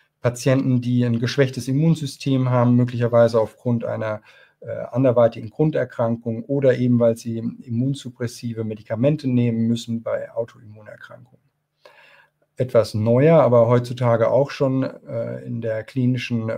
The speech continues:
Praxis berücksichtigt, sind, äh, Patienten, die eine Infektion mit dem humanen Papillomavirus aufweisen.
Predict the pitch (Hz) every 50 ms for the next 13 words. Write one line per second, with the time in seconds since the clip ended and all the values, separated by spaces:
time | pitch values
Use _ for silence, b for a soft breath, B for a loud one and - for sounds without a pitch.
0 | - - - - 127 120 - - - 127 123 117 120 - - - b b b b
1 | b b b b - 117 - 113 104 139 143 - - - 170 170 - - 170 170
2 | 170 - - b b b b b b b b _ - - - 131 127 127 123 123
3 | - 127 123 123 123 131 127 127 - - 131 127 127 131 123 123 123 123 123 127
4 | 123 123 - 123 117 117 117 117 - 113 117 117 113 123 123 - - 117 - -
5 | - 131 131 127 123 120 117 117 113 113 113 117 110 127 127 120 117 117 113 127
6 | 117 113 117 - 120 - 120 110 120 139 156 165 160 156 147 156 156 147 151 147
7 | 151 - 127 131 139 139 - - 127 120 123 127 123 123 - 123 123 123